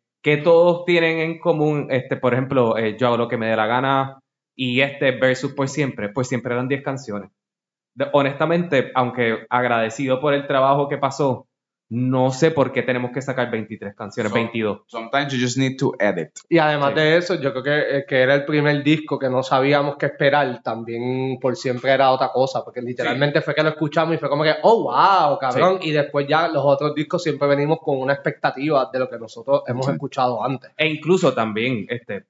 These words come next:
Speaker 1: añadiendo la conversación, las que no iban a salir.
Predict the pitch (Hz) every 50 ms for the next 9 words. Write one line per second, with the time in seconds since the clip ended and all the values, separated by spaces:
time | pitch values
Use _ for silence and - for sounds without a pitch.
0 | _ _ - 117 113 110 110 104 104 104 107 110 127 127 127 139 131 135 143 135
1 | 139 151 139 143 147 143 156 147 143 135 131 - - 123 113 110 110 110 117 123
2 | 127 135 131 131 110 104 127 123 98 104